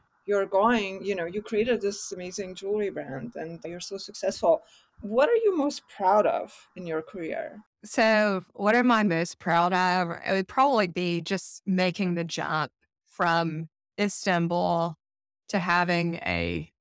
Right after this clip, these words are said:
Speaker 2: pretty much thriving business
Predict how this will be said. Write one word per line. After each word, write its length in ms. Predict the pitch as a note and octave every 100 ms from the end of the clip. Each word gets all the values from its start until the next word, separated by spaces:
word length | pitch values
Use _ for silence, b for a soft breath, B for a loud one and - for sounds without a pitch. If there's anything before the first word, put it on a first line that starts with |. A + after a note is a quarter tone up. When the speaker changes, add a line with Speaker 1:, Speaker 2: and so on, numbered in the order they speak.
| _ _ _ _
Speaker 2:
pretty 260 | - B3+ A3
much 520 | F#3 D#3+ - - - -
thriving 720 | F3 E3 E3+ F3 E3+ E3 E3 - _ _ _
business 920 | F#3 E3 - D#3+ D3+ D#3+ - - -